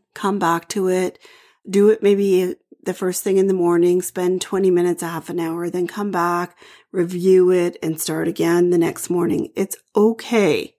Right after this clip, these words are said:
not to do this all in one sitting. This takes some time to process and, and get out of your head, but you're leading yourself towards the most important step, which is step three.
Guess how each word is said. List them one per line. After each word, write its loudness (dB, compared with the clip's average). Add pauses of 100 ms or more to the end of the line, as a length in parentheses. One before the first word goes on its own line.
(140)
not 0
to -2
do 4
this -2
all -4
in 2
one 2
sitting. -4 (920)
This 2
takes 0
some 2
time 2
to -4
process -6
and, 2
and 0
get -2
out -2
of -4
your -2
head, -8 (720)
but 2 (540)
you're 4
leading 4
yourself -4 (140)
towards -2
the 0
most 2
important -2
step, -4 (640)
which 0
is 0 (260)
step -4
three. -8